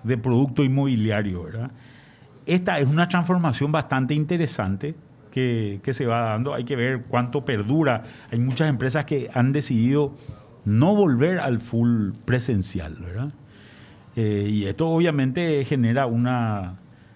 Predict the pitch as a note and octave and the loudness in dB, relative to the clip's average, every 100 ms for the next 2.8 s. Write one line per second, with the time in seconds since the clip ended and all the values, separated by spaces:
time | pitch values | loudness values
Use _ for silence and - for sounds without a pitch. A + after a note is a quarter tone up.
0 | - - - - A2+ A#2 B2 B2+ A#2+ A#2+ | -20 -20 -20 -12 -4 0 0 0 -2 -2
1 | A#2 B2 C#3 B2+ C#3 C3+ A#2+ D3 C#3 C3+ | 0 2 0 0 0 0 0 -2 -2 -2
2 | - - A#2 A#2 B2+ D3 D3 | -6 -4 0 0 0 -2 -6